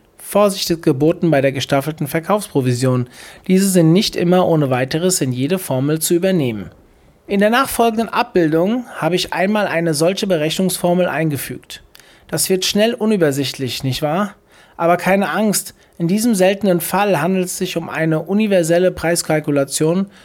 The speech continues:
für eine Staffelprovision mit vier Preisstaffeln. Außerdem habe ich mir angewöhnt, nie unter der unverbindlichen Preisempfehlung des Herstellers zu verkaufen,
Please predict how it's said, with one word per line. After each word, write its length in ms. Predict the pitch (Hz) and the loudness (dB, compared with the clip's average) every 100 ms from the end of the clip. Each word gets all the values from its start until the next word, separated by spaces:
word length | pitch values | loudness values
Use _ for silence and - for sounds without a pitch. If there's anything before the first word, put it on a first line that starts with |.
| _ | _
für 160 | - 147 | 0 2
eine 180 | 151 | 2
Staffelprovision 920 | 143 180 185 202 175 180 180 175 185 185 | 2 0 0 0 0 0 0 2 2 2
mit 140 | 139 | 0
vier 260 | - 185 190 | -4 -2 -2
Preisstaffeln. 760 | - 135 135 - 117 113 101 95 - - _ - - _ | -2 -2 -2 -4 -8 -8 -12 -16 -20 -20 _ -20 -20 _
Außerdem 480 | 165 190 220 214 196 | 2 2 4 2 2
habe 120 | 180 | 0
ich 120 | 190 180 | 0 -2
mir 160 | 151 | 0
angewöhnt, 680 | 135 170 180 185 196 190 - - | 0 0 2 2 2 -2 -6 2
nie 260 | 190 226 | 4 4
unter 280 | 220 196 202 | 2 0 0
der 200 | 190 175 | 2 2
unverbindlichen 720 | 185 190 165 170 170 160 170 | 2 0 0 0 -2 -2 -2
Preisempfehlung 720 | 160 160 160 165 170 170 165 | -2 -2 -2 -2 0 2 2
des 180 | 165 160 | 0 -2
Herstellers 520 | 147 160 147 131 120 | -2 -2 -2 -2 -2
zu 80 | - | -6
verkaufen, 640 | - 120 - 113 110 113 | -6 -6 -4 -6 -6 -10